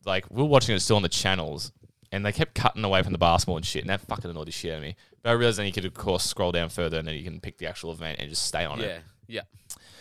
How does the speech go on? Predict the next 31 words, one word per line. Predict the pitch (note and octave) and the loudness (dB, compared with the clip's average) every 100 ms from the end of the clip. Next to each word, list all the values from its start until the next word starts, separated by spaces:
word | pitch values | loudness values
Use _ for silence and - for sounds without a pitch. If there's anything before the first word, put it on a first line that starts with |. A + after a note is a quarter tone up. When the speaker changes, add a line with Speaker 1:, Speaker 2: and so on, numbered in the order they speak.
| - - - - | -20 -20 -10 4
Speaker 1:
But, | A2+ A2 - - - - - - - _ - | 6 6 2 -4 -8 -18 0 0 0 _ -8
like, | D3+ D#3+ - - - _ _ _ _ _ _ _ _ - | -2 -2 -2 -8 -10 _ _ _ _ _ _ _ _ -8
when | D3 G3+ | -2 0
you | A3+ | 4
watch | G3 - | 4 4
a | A2+ | 2
replay | A#2 C3+ - A2 F2+ | 2 0 2 0 0
and | D#2+ | -2
shit, | - C2 A1+ - - _ _ _ - - | -6 -6 -8 -12 -20 _ _ _ -20 -10
they're | C3 | -4
like, | B2 D3 | -4 2
"Oh, | D3+ | 4
it's | G2+ - - | 4 2 -4
free | - D3+ | 0 0
to | C#3+ | 2
watch | B2 B2+ | 0 0
any | A#2+ C3 | 0 -2
event | B2 A#2+ | -2 -2
you | A#2 | -4
want." | C3+ B2+ - - _ C#3+ | -4 -6 -10 -20 _ -6
Mate, | E3+ - - _ _ - | -6 -6 -20 _ _ -6
every | G3+ A#3+ G#3 | -2 0 -2
fucking | - - D3+ | -2 -4 -4
five | B2+ D3 C#3+ B2 | -4 2 2 2
minutes, | C3+ G#2 - - | 0 -2 -2 -4
there's, | B2+ B2 | -4 -2
like, | A#2 | -4
three | - - C#3+ | -6 -4 -2
minutes | C#3+ C3 - | 0 -2 -2
of | G#2 | 2
ads. | G#2 A2 - - | 2 2 -2 -12